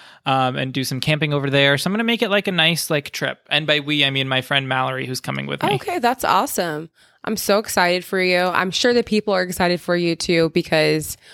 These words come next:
Speaker 2: when good things happen to one person, it feels great, even if you don't know them. Facts.
Speaker 1: And I'm voting for good people to ha-, uh, good things to happen to all you people too. So, um,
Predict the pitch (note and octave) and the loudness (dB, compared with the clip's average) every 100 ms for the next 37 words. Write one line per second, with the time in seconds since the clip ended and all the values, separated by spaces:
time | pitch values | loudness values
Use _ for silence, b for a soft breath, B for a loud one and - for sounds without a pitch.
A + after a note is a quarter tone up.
0 | B - G3 G3+ G3 G#3 F#3 F#3 - F3 | B 0 2 2 2 2 2 0 0 0
1 | E3+ F#3 - E3+ F3 - E3 E3 - - | 0 0 0 0 0 0 0 0 -2 2
2 | E3+ F3 - D3+ D3 - E3 D#3+ - E3+ | 2 2 0 0 0 0 0 0 2 2
3 | D#3+ - - G2+ E2+ - G3 G3 _ b | 2 0 -2 0 -2 -2 -4 -10 _ b
4 | b b _ _ _ _ _ _ _ _ | b b _ _ _ _ _ _ _ _
5 | _ - - D3+ C3 - - - - b | _ -16 -4 -2 -2 -6 -8 -8 -10 b
6 | b b b b b b F3+ F3+ G#3+ G#3+ | b b b b b b 2 2 4 4
7 | A3 A3 F#3 F3+ - F#3 F#3 F3+ D#3+ E3 | 4 2 2 2 2 0 0 0 2 2
8 | D3+ F#3 F3+ E3+ - E3 - D#3+ E3+ D3+ | 2 0 0 -2 -2 -2 -2 -4 -8 -6
9 | E3 E3 D#3 D3+ D3 - D#3 D3+ C#3+ C#3 | -6 -6 -6 -4 -4 -2 -2 0 -2 -2
10 | C3 b b b b D3 C#3 C#3 | -6 b b b b 0 0 -4